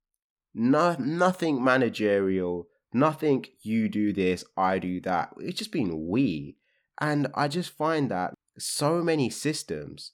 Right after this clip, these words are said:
especially in the working place, don't need to be hierarchical at all. And in fact, they just, these hierarchical type systems fuck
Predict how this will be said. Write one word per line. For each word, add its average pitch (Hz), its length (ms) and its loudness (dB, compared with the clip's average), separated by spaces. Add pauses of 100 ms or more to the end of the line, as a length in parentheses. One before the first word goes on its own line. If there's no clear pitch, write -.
especially - 680 -2
in 107 60 0
the 90 100 -2
working 92 580 0 (120)
place, - 420 -12 (600)
don't 160 240 -2
need 151 200 -2
to 123 80 -8
be 110 140 -2
hierarchical 98 1200 -4 (180)
at 135 260 -2
all. 90 360 -4 (560)
And 123 380 -2
in 117 220 -6
fact, - 460 -2 (640)
they 143 220 0
just, 143 200 -4 (240)
these 127 300 -2 (100)
hierarchical 123 920 2
type 107 360 0
systems - 580 -6 (680)
fuck - 420 -4